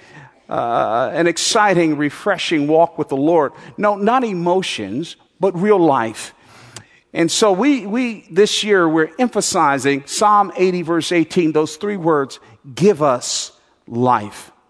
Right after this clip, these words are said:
I just want to connect the dots with you. The first three messages, the first message was an overview of what revival is and sort of lightly talked about,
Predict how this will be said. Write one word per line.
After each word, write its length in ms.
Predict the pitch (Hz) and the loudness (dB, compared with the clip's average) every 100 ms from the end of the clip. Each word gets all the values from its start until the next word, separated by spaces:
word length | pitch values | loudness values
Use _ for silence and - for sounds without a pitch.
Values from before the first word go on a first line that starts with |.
| - - - - - - - | -20 -20 -20 -20 -20 -20 -8
I 280 | 151 147 147 | -2 0 0
just 240 | 175 202 | -2 -4
want 100 | 220 | -2
to 60 | 175 | -2
connect 400 | - 165 170 165 | -2 -2 -2 -4
the 60 | 139 | -4
dots 380 | 151 156 160 | 0 0 -2
with 220 | 180 160 180 | -4 -6 -6
you. 180 | 185 | -6
The 120 | 202 156 | -4 -6
first 480 | - 175 165 - | -2 -4 -2 -6
three 200 | 160 170 | -2 -2
messages, 560 | 170 165 160 165 175 180 | 0 0 -2 -4 -4 -4
the 60 | 135 | -6
first 380 | - 165 - | -2 -2 0
message 400 | 156 160 214 - | -2 -2 -4 -4
was 240 | 147 139 127 | 0 0 0
an 140 | 135 | -4
overview 680 | - 156 147 135 147 165 147 | -2 0 0 0 4 4 2
of 160 | 123 | -2
what 200 | 135 143 | -2 -4
revival 600 | 143 120 143 139 135 127 | -6 -2 0 0 0 -4
is 320 | 110 147 170 160 | 0 0 0 -2
and 100 | 131 | -4
sort 220 | 147 131 | -4 -4
of 100 | 120 | 0
lightly 380 | 143 143 143 127 | 0 0 -4 -6
talked 360 | - 143 - | 0 0 0
about, 380 | 135 135 135 | -2 0 0